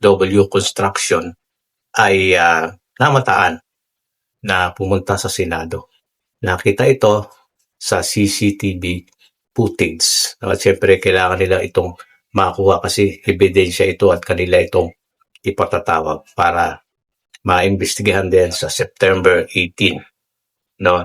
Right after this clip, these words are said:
Magtutuloy itong investigasyon ng Blue Ribbon Committee. Ngayon, panoorin natin yung, ah, mga sasabihin dito ni Senator Lacson para malaman natin kung ano yung pwedeng, ah,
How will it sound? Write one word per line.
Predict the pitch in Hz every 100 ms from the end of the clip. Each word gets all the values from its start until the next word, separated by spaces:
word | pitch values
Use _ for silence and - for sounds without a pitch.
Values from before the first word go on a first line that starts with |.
| 90
Magtutuloy | 85 - 95 95 92 87 82
itong | 95 87
investigasyon | 90 87 - 92 - 95 87
ng | 85 82 80
Blue | 104
Ribbon | 95 95 85 80 - _ _ _ _ _
Committee. | 113 104 98 98 - -
Ngayon, | 123 110 107 104
panoorin | 107 101 98
natin | 98 92 95
yung, | 95 92
ah, | 92
mga | 92 90 82
sasabihin | 85 87 85 82 90
dito | 90 92 87
ni |
Senator | 85 90 85 80 90
Lacson | 85 80 - 85 80 - _ _ _ _ _
para | 98 92 90 90
malaman | 92 92 92 90
natin | 95
kung | - -
ano | 92
yung | 95 98 92
pwedeng, | 101 - 95 92 92 90
ah, | 82 80 78 80 -